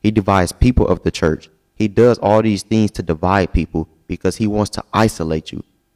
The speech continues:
The enemy knows that there is power in unity. It's what God called us to do.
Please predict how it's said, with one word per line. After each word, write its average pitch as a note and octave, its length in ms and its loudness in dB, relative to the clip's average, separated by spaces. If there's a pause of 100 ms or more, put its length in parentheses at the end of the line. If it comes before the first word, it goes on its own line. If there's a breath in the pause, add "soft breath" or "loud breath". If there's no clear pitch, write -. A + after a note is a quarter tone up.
(120)
The - 160 -2
enemy B2+ 280 4
knows G2 380 4
that - 160 -6
there G2 140 2
is E2+ 100 0
power G2+ 420 0
in D#2+ 140 -2
unity. F2 400 -2 (220)
It's F#2 160 -2
what F2+ 180 0
God F#2 300 0
called F2 260 0
us E2 80 -2
to - 140 -12
do. A2+ 240 0